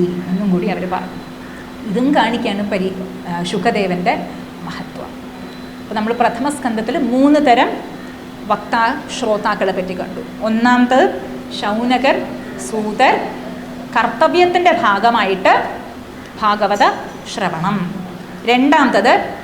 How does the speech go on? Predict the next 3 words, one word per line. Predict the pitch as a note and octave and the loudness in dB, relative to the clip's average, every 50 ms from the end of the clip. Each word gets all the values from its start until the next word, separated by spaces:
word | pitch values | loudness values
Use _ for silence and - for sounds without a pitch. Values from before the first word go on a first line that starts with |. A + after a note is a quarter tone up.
| - - - | -14 -12 -10
വ്യാസ, | F#3+ F3+ G#3 A3 A3 A#3 B3 B3+ B3 - E4 F4 G#4+ - - - - - - - A3+ | -8 -4 0 2 4 4 4 4 4 4 4 4 4 2 0 -6 -8 -8 -6 -4 0
നാരദ, | A#3 A3+ A3+ A#3 A#3 A3+ G#3+ F3 F3 F3+ G3+ - - - - - - - - - - - - - - | 0 4 4 6 6 6 6 4 4 4 2 0 0 -4 -8 -10 -12 -12 -12 -14 -14 -14 -8 -2 2
അവർ | A#3+ C4 C4+ D4+ F4 G#4 | 2 4 6 6 6 4